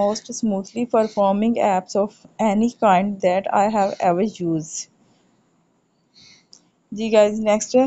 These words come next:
कह रहे हैं कि an amazing, pleasantly known, annoying professional app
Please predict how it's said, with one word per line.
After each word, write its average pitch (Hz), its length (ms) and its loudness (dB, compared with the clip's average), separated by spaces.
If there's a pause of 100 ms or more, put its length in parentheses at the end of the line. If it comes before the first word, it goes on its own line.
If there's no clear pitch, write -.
(480)
कह 214 180 6
रहे 226 160 4
हैं 269 140 4
कि 277 100 0
an 226 360 2
amazing, 214 540 4 (800)
pleasantly 220 640 2
known, 214 260 4 (100)
annoying 214 440 2 (100)
professional 233 680 2
app 190 180 2